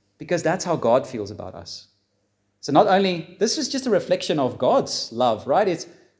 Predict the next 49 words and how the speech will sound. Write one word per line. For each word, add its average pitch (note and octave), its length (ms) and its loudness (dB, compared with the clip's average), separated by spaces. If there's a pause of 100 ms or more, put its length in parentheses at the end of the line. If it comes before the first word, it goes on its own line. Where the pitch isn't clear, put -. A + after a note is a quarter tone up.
God A#3+ 240 4
looks G#3+ 220 -2
at D#3+ 80 2
us C3+ 160 0
and C3+ 100 -10
says, B2 200 -10
"These E3 260 -10
are F#3 80 -8
the D#3 160 -8
excellent D3+ 320 -8
ones A#2 140 -6
in B2 80 0
whom D#3 180 0
is D#3 140 0
all C#3 160 4
my C#3 380 -2
delight." G#2 520 -8
God D3 300 0
delights D3 400 -4
in B2 100 0
us. - 500 -6 (320)
I D3 100 0
must G#3 200 4
say D#3+ 160 6
that, C3+ 680 -2
that, D#3+ 240 -2
that G#3 140 0
just - 200 -6
feels G#3 200 4
too G3+ 120 -6
good E3+ 220 -4
to F#3 80 -10
be D#3+ 120 -4
true. C3 380 -8 (960)
But C3 100 -8
as D#3+ 220 0
we D#3 60 -4
become C3+ 280 -4
more C3 180 2
like A2+ 220 -2
him, A2 240 -8
we A2+ 140 -6
also A2 380 -6
find G#2+ 300 -8
our F#2+ 120 -6
joy G2 320 -6
in G2 200 -10
God's F#2+ 280 -8
people. F#2+ 360 -20